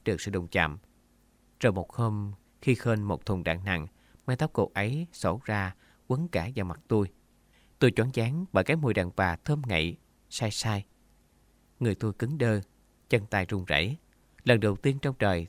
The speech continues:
tôi bị như vậy. Nhàn cũng ngưng lại nhìn tôi rất lâu. Mặt cô ấy đỏ bừng,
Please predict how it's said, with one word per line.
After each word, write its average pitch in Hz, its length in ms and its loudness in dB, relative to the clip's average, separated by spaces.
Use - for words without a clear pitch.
tôi 135 100 0
bị 90 160 0
như 104 200 -6
vậy. 80 240 2
Nhàn 101 300 0
cũng 98 280 -4
ngưng 127 220 -2
lại 87 320 -2
nhìn 101 160 -2
tôi 95 160 -6
rất 127 240 -6
lâu. 104 200 2
Mặt 110 180 -2
cô 120 120 2
ấy 143 380 -4
đỏ 101 140 -4
bừng, 95 220 0